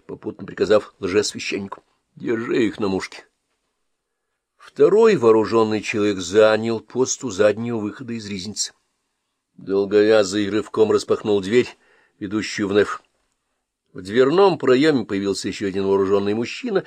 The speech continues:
в сопровождении женщины-азиатки с пистолетом Зигзауэр в правой руке.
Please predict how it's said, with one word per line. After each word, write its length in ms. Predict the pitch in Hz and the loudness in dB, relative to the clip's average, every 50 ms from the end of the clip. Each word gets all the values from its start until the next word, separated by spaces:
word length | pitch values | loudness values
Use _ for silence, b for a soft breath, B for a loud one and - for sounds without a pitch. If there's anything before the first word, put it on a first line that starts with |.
| B B B B | B B B B
в 60 | B | B
сопровождении 580 | - - - 113 110 104 101 110 113 110 113 110 | -14 -8 -2 0 0 2 2 2 0 0 0 0
женщины-азиатки 1040 | 95 92 113 113 104 - - - 110 107 98 87 95 117 120 117 - - - 120 | 0 2 0 0 0 0 -4 -4 -4 -2 -2 0 2 4 4 4 2 -2 -8 -6
с 100 | 107 - | -6 -6
пистолетом 600 | - - 123 - - - - 113 110 - 110 98 b b b b | -6 -8 -12 -10 -6 -2 2 2 2 2 0 -4 b b b b
Зигзауэр 600 | - 90 104 98 95 90 107 104 104 104 104 101 | -8 -2 -2 -2 0 2 4 6 6 6 6 6
в 100 | 95 - | 4 0
правой 280 | - - - 95 98 95 | -8 -12 -10 -10 -10 -12
руке. 240 | - _ - 95 | -14 _ -20 -20